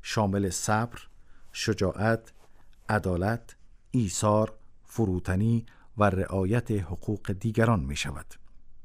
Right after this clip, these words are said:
در نهج البلاغه، گنجینه ارزشمند سخنان علی علیه السلام، می‌توان نمونه‌های بیشماری از این صفات را مشاهده کرد. ایشان در خطبه‌ها، نامه‌ها و کلمات قصار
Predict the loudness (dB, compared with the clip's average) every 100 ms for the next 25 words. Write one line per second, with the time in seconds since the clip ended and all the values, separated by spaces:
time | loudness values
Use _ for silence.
0 | 4 6 6 2 2 2 4 2 4 4
1 | 2 0 -18 -12 2 4 4 2 4 4
2 | 2 2 -2 0 -2 2 2 2 0 -2
3 | -2 0 2 2 0 0 -2 -2 -2 -4
4 | -4 -2 2 2 2 -4 -18 -18 -10 -2
5 | 0 2 4 4 2 -4 -20 -16 0 4
6 | 6 4 4 2 2 2 4 2 2 2
7 | 4 4 0 -4 -8 -2 0 0 -2 0
8 | 0 0 2 2 2 0 0 0 0 -4
9 | -8 -12 -16 -20 -20 -10 2 4 6 4
10 | 4 2 0 -4 -2 0 2 2 2 2
11 | 2 0 0 0 0 -2 0 2 0 -4
12 | 0 4 4